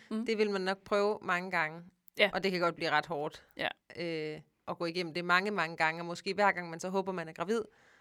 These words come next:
Speaker 2: så er man det ikke alligevel og sådan noget.
Speaker 1: Mm.
Speaker 2: Hvis nu, at s-, sædcellerne slet ikke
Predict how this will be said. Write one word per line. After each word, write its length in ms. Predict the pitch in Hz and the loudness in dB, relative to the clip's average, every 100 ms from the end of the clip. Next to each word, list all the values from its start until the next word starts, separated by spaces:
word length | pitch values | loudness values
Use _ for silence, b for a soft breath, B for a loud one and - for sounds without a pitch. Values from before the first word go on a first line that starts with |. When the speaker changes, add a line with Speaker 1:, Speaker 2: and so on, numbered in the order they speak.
| b - | b -6
Speaker 2:
så 120 | 185 | -2
er 40 | |
man 140 | 175 156 | -2 -6
det 40 | |
ikke 120 | 143 | -10
alligevel 360 | 151 160 151 - | -14 -14 -12 -12
og 80 | 156 | -8
sådan 120 | 220 | -6
noget. 100 | 190 | -6
Speaker 1:
Mm. 60 | 175 - | -8 -8
Speaker 2:
Hvis 200 | - 247 | -2 -2
nu, 180 | 285 311 | 0 0
at 180 | 277 - | 0 -2
s-, 200 | - - _ _ _ _ _ - | -4 -10 _ _ _ _ _ -4
sædcellerne 520 | - 247 240 226 196 | 6 6 6 2 0
slet 280 | 190 - 233 | -2 4 6
ikke 160 | 190 | 4